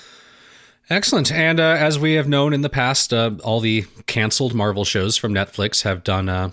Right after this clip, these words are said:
done auctions of props. The Jessica Jones props are finally hitting the auction block in December, so I'm quite, I was quite excited about it until I went and looked. Um, you will able to,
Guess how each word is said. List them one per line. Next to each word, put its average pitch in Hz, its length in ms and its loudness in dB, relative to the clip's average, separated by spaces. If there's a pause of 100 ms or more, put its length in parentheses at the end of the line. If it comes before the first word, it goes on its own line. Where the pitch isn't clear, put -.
done 101 160 -2
auctions 95 480 -2
of 117 100 -10
props. 92 320 -2
The - 140 -4
Jessica 147 400 0
Jones 127 300 2
props - 360 -2
are 101 100 -2
finally 98 360 -2
hitting 95 220 -4
the 95 100 -4
auction 95 340 -4
block 87 300 -4
in 98 100 -8
December, 90 580 -4
so - 220 -4
I'm 85 140 -6
quite, 95 320 -4
I 110 100 -4
was 170 300 0
quite 143 180 0
excited 113 380 0
about 95 260 0
it 110 140 -6 (320)
until 214 280 2
I 208 60 4
went 180 240 2
and 185 100 0
looked. 110 460 -2
Um, 104 320 0
you 110 100 0
will 110 140 2
able 117 220 0
to, 113 160 -4